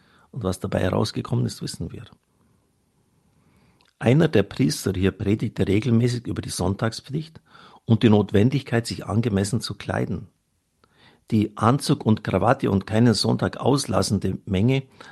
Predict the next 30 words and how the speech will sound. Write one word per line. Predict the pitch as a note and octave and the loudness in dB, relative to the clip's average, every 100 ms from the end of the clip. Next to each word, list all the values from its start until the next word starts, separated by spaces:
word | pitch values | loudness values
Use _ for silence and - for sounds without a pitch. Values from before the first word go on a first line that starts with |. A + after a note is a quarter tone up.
| - | -6
war | - F#2+ | 0 4
immer | B2 C#3 | 6 4
sehr | - G#2+ | 2 2
erfreut | A2+ - A#2 A#2 | 2 0 -2 -2
und | G2+ | -4
glücklich, | - C3+ - C3+ - - _ _ _ _ _ _ _ - | 0 -2 -2 -6 -6 -20 _ _ _ _ _ _ _ -2
ihre | A#2 B2 A#2+ A2 - - - | 4 6 6 4 -2 -20 -16
"Sagen | - - G#2+ C#3+ | -4 0 2 2
Sie | B2 A2+ | 0 0
es | G2 | 0
ihnen" | G#2 G#2 G2 | 2 2 2
Einstellung | G#2 A#2+ - A2+ G#2 | 2 0 0 0 0
verbreiten | G#2 G2+ G2 G#2 G#2 | 0 -2 -2 -4 -6
zu | F#2+ G2+ | -8 -10
können. | - F2+ D#2+ - _ _ _ _ _ _ _ _ _ | -12 -12 -12 -16 _ _ _ _ _ _ _ _ _
Das | - - | -8 0
einzige | A#2 B2 C#3 | 0 2 -2
Problem | A#2 G#2 A#2 | 0 2 2
war | B2 G2+ | 2 2
nur, | G2 B2+ B2 - - | 2 0 -2 -18 -8
dass | G2+ F#2+ - - | -2 -2 -2 -2
die, | B2+ C#3+ C3+ _ _ _ - | 0 0 -2 _ _ _ -6
denen | G2+ F#2+ | 0 2
man | F#2 | 4
es | F2+ - | 0 -2
sagen | F#2 A2 A2+ | -2 -2 0
wollte, | F#2 - | -2 -2
nie | E2+ E2 | -4 -2
da | F#2 C3 | -2 -2
waren. | A#2+ - B2 | -4 -10 -14